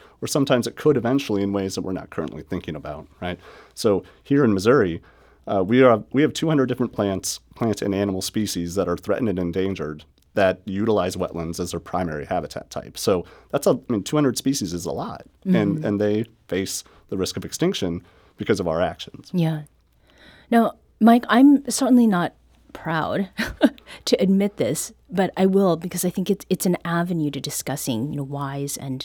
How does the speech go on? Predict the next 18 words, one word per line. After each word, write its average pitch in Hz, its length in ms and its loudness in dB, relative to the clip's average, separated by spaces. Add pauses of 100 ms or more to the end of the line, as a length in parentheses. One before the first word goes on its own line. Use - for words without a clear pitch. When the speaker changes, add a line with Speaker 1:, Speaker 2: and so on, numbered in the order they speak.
Speaker 2:
whats. 135 520 -6 (540)
I 202 100 6
did 285 140 6
not 277 240 6
know 208 280 2
very 170 260 0
much 139 420 -4
about 147 320 -6
wetlands 143 440 -4
or 143 100 -4
how 165 160 -6
endangered 165 600 -2
they 196 160 -2
are 220 240 -2 (500)
as 190 220 2
an 175 100 0
ecosystem 196 1040 -2 (460)
before 170 840 0